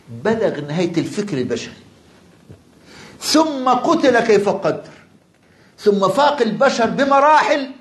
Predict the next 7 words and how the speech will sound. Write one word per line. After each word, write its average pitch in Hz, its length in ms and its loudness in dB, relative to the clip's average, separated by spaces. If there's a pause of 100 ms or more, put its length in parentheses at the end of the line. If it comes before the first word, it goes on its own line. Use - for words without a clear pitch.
(300)
حتى - 600 -2
بلغ 277 440 2
نهاية 285 800 2 (1200)
ما 165 140 -2
يفوق 180 280 2
فيه 170 140 0
البشر. 143 320 -2